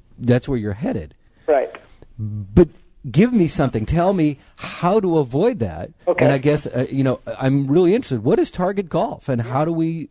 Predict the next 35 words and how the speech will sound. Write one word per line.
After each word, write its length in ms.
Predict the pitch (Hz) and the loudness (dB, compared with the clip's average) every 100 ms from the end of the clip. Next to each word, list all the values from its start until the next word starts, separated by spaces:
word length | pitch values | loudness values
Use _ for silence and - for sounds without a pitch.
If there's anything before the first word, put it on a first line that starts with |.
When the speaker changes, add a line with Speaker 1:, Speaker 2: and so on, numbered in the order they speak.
| - | -4
Speaker 1:
uh, 240 | 143 147 | -2 -2
incorporate 640 | 127 151 175 214 156 104 - | -4 -4 -4 -4 -4 -6 -6
that? 220 | 92 - _ _ | -10 -10 _ _
Speaker 2:
You've 160 | 196 214 | -6 -2
heard 240 | 190 262 190 | 0 -2 0
targeting 540 | 202 202 196 208 208 | 0 2 2 2 2
a 60 | 170 | 2
lot. 380 | 147 147 147 - - 170 | 2 2 0 -2 -6 0
Um, 460 | 156 151 147 147 - - - - | 0 2 0 -2 -10 -20 -10 -2
you've 140 | 180 | 0
heard 180 | 196 190 | 2 0
acquiring 760 | - - 170 170 170 175 175 | -2 0 2 4 2 2 2
the 60 | 160 | 0
target 380 | 156 151 147 139 | 0 0 0 0
maybe 300 | 135 135 139 | 0 0 2
once 280 | 131 127 123 | 2 0 -2
or 60 | 139 | -4
twice. 340 | 143 127 127 123 - _ - - - _ _ _ | 0 -2 -2 -10 -20 _ -20 -20 -20 _ _ _
And 440 | 160 151 151 147 | 2 2 2 2
it's 140 | 160 - | 2 2
out 260 | 226 - | 0 2
there, 220 | 151 131 127 | 0 0 2
but 200 | 135 131 | 0 0
here's 500 | 165 190 196 180 156 | 0 2 2 -2 -4
my 320 | 151 156 160 | 0 0 0
drill 420 | 139 147 165 151 | 0 0 2 2
on 200 | 135 123 | 0 -2
it. 100 | 131 - _ _ _ - - - _ - | -6 -8 _ _ _ -20 -20 -20 _ -2
Uh, 240 | 156 151 | 0 2
what 220 | 151 170 | 2 2
you 80 | 220 | 2
need 120 | 214 | 0
to 120 | 254 233 | 0 0
do 440 | 180 156 147 143 | 2 4 4 2
is 100 | 139 | 0